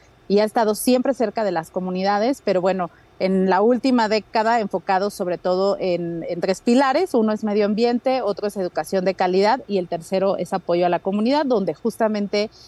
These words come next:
entra, eh, todo lo que estamos haciendo en torno a este mes de cáncer de mama, entre otras actividades, como por ejemplo la Brigada Cheyenne, que sé que, sé que conocen bien por, por todo lo que ha apoyado al, al país, sobre todo en circunstancias de desastres naturales.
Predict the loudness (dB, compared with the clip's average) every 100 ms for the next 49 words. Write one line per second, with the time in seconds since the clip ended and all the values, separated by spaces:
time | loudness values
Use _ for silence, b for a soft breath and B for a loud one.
0 | B -2 -2 0 2 4 2 0 -4 -10
1 | -2 2 2 0 -2 -2 -2 -2 -6 -2
2 | 0 0 0 0 0 0 0 0 0 -2
3 | -2 -2 -2 0 -2 0 0 0 0 0
4 | 0 -2 -2 0 0 0 -2 -4 0 2
5 | 4 4 2 0 0 0 -2 0 2 4
6 | 2 2 2 2 2 0 0 0 0 -4
7 | B B B -4 -2 0 0 2 2 0
8 | -2 -4 -4 -2 0 0 0 0 0 2
9 | 2 2 -2 -6 -2 -2 -2 -2 -2 2
10 | 4 4 4 0 0 -2 0 0 2 2
11 | 2 0 -2 -4 -4 0 0 0 -4 -8
12 | b -4 0 2 2 2 2 2 0 -2
13 | -2 -4 -4 -2 0 0 2 2 0 -4
14 | -8 -6 -6 -4 -4 -4 -8 -14 -14